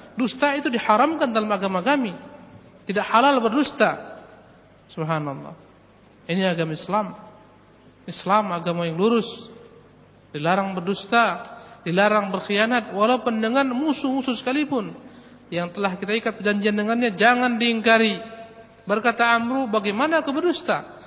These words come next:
Agama kami tidak menghalalkan dusta." Tsumma qala.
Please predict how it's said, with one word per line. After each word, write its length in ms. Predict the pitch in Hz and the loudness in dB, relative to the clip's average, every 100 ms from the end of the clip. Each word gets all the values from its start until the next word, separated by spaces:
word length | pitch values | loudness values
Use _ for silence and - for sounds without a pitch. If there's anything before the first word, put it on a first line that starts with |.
| - - | -10 -2
Agama 340 | 302 285 262 262 | 0 2 0 -2
kami 240 | 330 359 | -6 -4
tidak 240 | 330 277 | -4 -2
menghalalkan 540 | 254 254 285 339 277 233 | 0 4 6 4 2 0
dusta." 340 | 190 - 185 156 143 - - - - - - - - - _ _ _ _ _ _ _ _ _ _ _ _ _ - | -2 4 4 6 2 -6 -16 -18 -20 -20 -20 -20 -20 -20 _ _ _ _ _ _ _ _ _ _ _ _ _ -8
Tsumma 240 | 175 160 | -6 -6
qala. 600 | 147 147 131 127 135 - | -6 -4 -4 -4 -8 -12